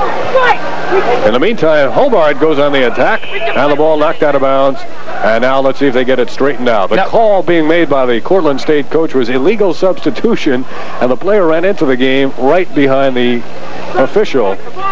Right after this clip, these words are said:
Speaker 2: What happened there, and the reason that the flag was thrown, is whenever there is a call from the bench or a question that some, uh, one of the coaches makes about, uh, a certain substitution, the bench official honks his horn and the flag is thrown in midair so that play is not stopped in the event that the call is lo-, not legitimate.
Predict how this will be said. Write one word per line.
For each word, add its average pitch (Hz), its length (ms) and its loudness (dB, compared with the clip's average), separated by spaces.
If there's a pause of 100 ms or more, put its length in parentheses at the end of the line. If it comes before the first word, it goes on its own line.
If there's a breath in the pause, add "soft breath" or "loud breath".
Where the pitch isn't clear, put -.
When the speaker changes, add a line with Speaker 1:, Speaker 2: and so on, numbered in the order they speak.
(140)
Speaker 2:
What 226 160 2
happened 220 340 0
there, 208 140 2
and 185 80 0
the 160 80 0
reason 214 300 0
that 180 100 0
the - 60 -2
flag 214 300 0
was 170 140 -2
thrown, 202 280 0
is 143 120 -2
whenever 226 320 2
there 220 200 2
is 175 120 0
a 180 100 2
call 226 360 2
from 233 140 -2
the 202 80 2
bench 190 360 0 (280 loud breath)
or 156 80 2
a - 40 0
question 226 480 -2
that 175 100 0
some, 185 340 0
uh, 156 140 2
one 185 180 2
of 196 60 -2
the 190 100 0
coaches 202 520 0 (300 loud breath)
makes 208 320 0
about, 180 420 0
uh, 139 280 2
a 139 100 0
certain 214 320 0
substitution, 190 720 0
the - 480 -2
bench 240 240 0
official 196 560 0 (600)
honks 254 260 2
his 254 160 0
horn 214 380 2
and 170 160 -2
the 160 60 0
flag 214 360 0
is 208 120 0
thrown 208 280 0
in 190 120 0
midair 202 360 2
so 185 160 0
that 165 180 0
play 220 180 2
is 208 140 -2
not 196 180 0
stopped 190 640 -2
in 233 140 2
the 226 80 2
event 185 340 0
that 170 120 -2
the 160 180 2
call 190 340 2
is 151 100 -2
lo-, 165 320 4
not 196 220 0
legitimate. 175 480 0